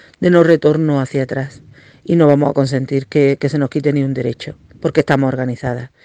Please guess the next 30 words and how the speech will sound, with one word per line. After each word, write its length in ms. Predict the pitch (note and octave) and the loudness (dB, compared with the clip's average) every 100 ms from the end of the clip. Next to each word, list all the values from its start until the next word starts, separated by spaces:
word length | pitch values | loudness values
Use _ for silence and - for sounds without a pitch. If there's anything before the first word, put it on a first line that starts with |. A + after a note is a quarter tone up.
| _ _ | _ _
y 100 | E3 | -2
eso 160 | C#3+ D#3 | -2 0
es 60 | |
lo 140 | C#3+ C3+ | -2 -2
que 160 | C#3+ | -4
más 220 | C#3 C3+ - | -4 -4 -6
teme 280 | C#3+ C3+ | -6 -4
el 60 | B2+ | -6
patriarcado, 720 | C3+ B2+ B2+ B2+ C3 C3 C3 _ _ | -8 -8 -8 -8 -10 -12 -12 _ _
que 80 | - | -10
estamos 340 | C#3 C3+ C3+ C3 | -6 -4 -4 -6
organizadas. 580 | - C3 - A#2+ B2 - _ - - - - - _ _ - | -8 -10 -10 -10 -12 -18 _ -20 -20 -20 -20 -20 _ _ 0
Por 140 | F#3+ | 4
eso 160 | G3 G3+ | 6 4
el 80 | E3+ | 2
acoso 440 | D3 F3 E3 D#3 | 2 -2 0 0
es 200 | D3 C#3+ | 0 -2
tan 180 | - C#3 | -4 -6
importante, 760 | C3 C3+ B2 C3+ B2 - B2 _ _ - | -4 -6 -8 -8 -10 -12 -20 _ _ -10
eh, 520 | C#2+ D2+ C2 - - | -8 -8 -10 -12 -8
pero 240 | - D#3 C#3+ | -2 0 2
bueno, 280 | D3 C#3+ C3+ | 0 -2 -4
necesitamos 640 | C3+ C3 D3 C#3+ C#3+ C#3+ | -8 -10 -8 -6 -4 -4
estar 220 | C#3+ C#3+ | -4 -2
en 120 | C#3+ | -2
la 100 | C3 | -2
calle 260 | C3 C3+ C3+ | -2 -4 -4
todos 220 | B2+ B2+ | -4 -6
los 160 | B2 B2 | -6 -8
días 240 | B2+ | -10